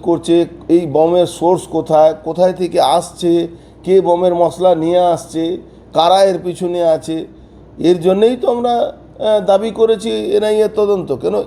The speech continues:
এখন, এখন খুব কায়দা করে পুলিশ বা-, ওয়েস্ট বেঙ্গল পুলিশ, কলকাতা পুলিশ কী করছে, বোম এক্সপ্লোসিভ কোনো কেসে দে-, দিচ্ছে না।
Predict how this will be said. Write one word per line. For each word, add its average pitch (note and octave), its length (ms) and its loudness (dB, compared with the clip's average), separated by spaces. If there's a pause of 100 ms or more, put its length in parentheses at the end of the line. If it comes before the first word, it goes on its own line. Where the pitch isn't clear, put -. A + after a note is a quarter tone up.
এখন, D3 460 -2
এখন - 280 -6
খুব G3 240 -2
কায়দা E3 380 4
করে D#3 600 -6 (440)
পুলিশ D#3 340 -4
বা-, A2+ 480 0
ওয়েস্ট D#3 260 -2
বেঙ্গল F3 360 0
পুলিশ, F3 320 -4
কলকাতা D#3 380 0
পুলিশ E3+ 300 -2
কী E3 140 -8
করছে, C3+ 580 -4 (460)
বোম G3 300 2
এক্সপ্লোসিভ A3+ 580 -2 (100)
কোনো G#3+ 300 0
কেসে A3 380 0
দে-, F#3+ 320 -2
দিচ্ছে D#3+ 360 -4
না। G2 120 -12